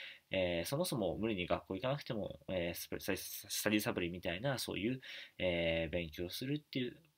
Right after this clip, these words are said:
家で勉強するっていう選択肢もあるんだよ、みたいな。そういうことが、えー、まずは知ってもらって、その上で、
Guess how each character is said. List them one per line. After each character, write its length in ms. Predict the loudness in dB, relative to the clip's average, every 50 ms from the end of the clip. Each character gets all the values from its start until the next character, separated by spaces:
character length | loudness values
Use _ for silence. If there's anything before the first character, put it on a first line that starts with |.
| -20 -10 _ -2
家 120 | 0 0
で 80 | 2 0
勉 180 | 0 -2 -2
強 160 | -4 -4 -4
す 140 | -4 -2 -4
る 80 | -4 -4
っ 140 | -6 _ _
て 80 | -6
い 40 | -6
う 20 |
選 140 | -4 -6 -6 -8
択 140 | -4 -4
肢 100 | -4 -2
も 80 | -2 -4
あ 20 |
る 100 | -6 -6
ん 60 | -4 -4
だ 60 | -2
よ、 120 | -2 -4
み 100 | -6 -8
た 100 | -12 -16
い 20 | -14
な。 80 | -8
そ 120 | -4 -2 -2
う 40 |
い 20 | 0 2
う 40 |
こ 40 | 2
と 80 | 4 4
が、 180 | 2 0 -2 -6 -12 -18 -18 -18 _
え 120 | -6 -6 -2
ー、 40 | 0
ま 140 | 2 2
ず 80 | 2 2
は 160 | 0 0 0
知 160 | -2 -2 -4 -4
っ 40 | _
て 140 | -6 -4
も 120 | -2 -2 -2
ら 80 | -2
っ 40 | -4
て、 220 | -6 -8 -12 -10 -8
そ 120 | -6 -4
の 140 | -2 0 2
上 120 | 2 2 4
で、 300 | 4 4 4 4 4